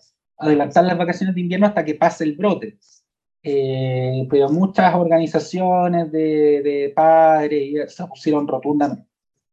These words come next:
por, porque todavía estamos tratando de resarcir los efectos desastrosos de la pandemia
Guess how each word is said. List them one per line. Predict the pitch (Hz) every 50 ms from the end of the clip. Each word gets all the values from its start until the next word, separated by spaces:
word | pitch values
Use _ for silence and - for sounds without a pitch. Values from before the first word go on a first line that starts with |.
| _ _ _ _ _ _ _ _ _ _ _
por, | - 139 131 127 - -
porque | 131 131 127 - - 143 131
todavía | 131 - 131 131 131 135 147 147
estamos | 151 - - 151 147 151 147 - -
tratando | - 139 135 131 131 135 165 175 175 175 170 160 156 147 139 135
de | 135 135
resarcir | 127 131 131 - - 131 123 - - - 160 156 147
los | 151 151 147
efectos | - - - - 156 147 - - 143 127
desastrosos | 131 123 - 127 120 - - 165 165 160 165 165 151
de | 151 160
la | 156 151
pandemia | 160 156 156 156 160 165 160 160 156 156 156 -